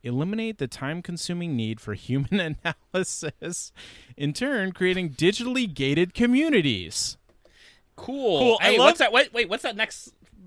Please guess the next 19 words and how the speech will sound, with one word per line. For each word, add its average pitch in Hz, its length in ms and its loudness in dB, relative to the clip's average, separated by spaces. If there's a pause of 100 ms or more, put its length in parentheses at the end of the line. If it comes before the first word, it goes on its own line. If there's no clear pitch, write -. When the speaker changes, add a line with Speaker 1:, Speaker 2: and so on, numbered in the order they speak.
(120)
Speaker 2:
part 185 220 -4
that 139 80 -4
he 127 80 -4
has 123 180 -6
right 123 200 -4
there? 120 240 -4
Is - 200 6
that - 120 0
little 269 140 12
hyphy? 254 60 8
Speaker 1:
Especially 247 600 6
<laughs> 220 280 4
in 233 160 6
wealthier 220 880 4
areas. - 800 -4 (100)
Speaker 3:
Okay, 165 380 -2 (220)
I 175 100 0
like 214 300 0
that 262 220 -2